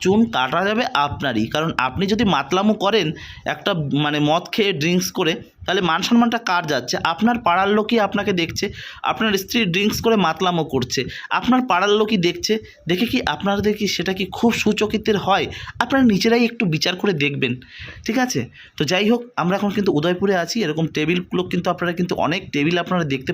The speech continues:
পাবেন, যে টেবিলে ওপেনে কিন্তু বিক্রি হচ্ছে মদের বোতল। এই জিনিসগুলো সত্যি আমার ভীষণ খারাপ লেগেছে। তো পরবর্তীতে আমি কখনো দীঘাতে আসলেও এই সমস্ত স্থানে আসবো বলে আমার মনের মধ্যে আর কখনো বিন্দুমাত্র সেই ইচ্ছাটা আর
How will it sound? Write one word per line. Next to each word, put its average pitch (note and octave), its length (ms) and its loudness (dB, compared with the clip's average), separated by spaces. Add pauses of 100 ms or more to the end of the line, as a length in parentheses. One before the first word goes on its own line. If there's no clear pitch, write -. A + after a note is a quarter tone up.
পাবেন, F#3 180 0 (460)
যে F#3 160 2
টেবিলে G3 280 2 (100)
ওপেনে F#3 320 2
কিন্তু G3 180 0 (100)
বিক্রি F3+ 260 -2 (100)
হচ্ছে F3+ 200 0 (120)
মদের C#3 320 2
বোতল। G#2+ 300 0 (360)
এই G#3+ 120 2
জিনিসগুলো G3 380 2 (120)
সত্যি - 280 -4
আমার G3+ 180 0
ভীষণ G#3 200 0 (100)
খারাপ E3+ 280 0
লেগেছে। D3+ 300 0 (640)
তো - 60 0 (180)
পরবর্তীতে A3+ 560 2
আমি A#3 100 4 (100)
কখনো A3 320 4 (480)
দীঘাতে A3+ 340 2 (100)
আসলেও A3 240 2 (100)
এই F3+ 140 2
সমস্ত A3 240 2 (120)
স্থানে G#3 240 0 (540)
আসবো F#3+ 200 2 (100)
বলে F#3 160 2 (380)
আমার G3+ 160 2 (100)
মনের G3 280 2
মধ্যে G3 200 0 (180)
আর F3+ 80 0 (120)
কখনো F#3 220 0 (100)
বিন্দুমাত্র F#3 460 2 (100)
সেই - 140 -4 (120)
ইচ্ছাটা G3 380 -2 (220)
আর C3+ 80 -2